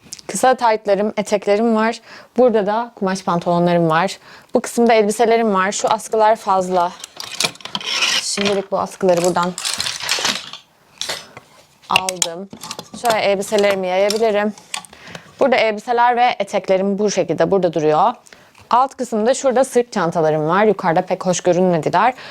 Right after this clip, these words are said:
Burada şallarım, seyahat edersem valizim ve spor ekipmanlarım da buradaki kutunun içerisinde. Şimdi geriye ne kaldı diye bakınca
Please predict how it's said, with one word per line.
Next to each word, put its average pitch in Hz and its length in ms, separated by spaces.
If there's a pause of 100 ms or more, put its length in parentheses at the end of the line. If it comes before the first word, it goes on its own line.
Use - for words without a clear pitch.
Burada 240 560
şallarım, 196 760 (760)
seyahat 214 340
edersem 196 540
valizim 220 540
ve 240 280 (140)
spor - 300
ekipmanlarım 165 680
da 220 160
buradaki 165 320
kutunun 190 340
içerisinde. 165 760 (340)
Şimdi 220 240
geriye 233 260
ne 277 60
kaldı 226 360
diye 208 180
bakınca 233 520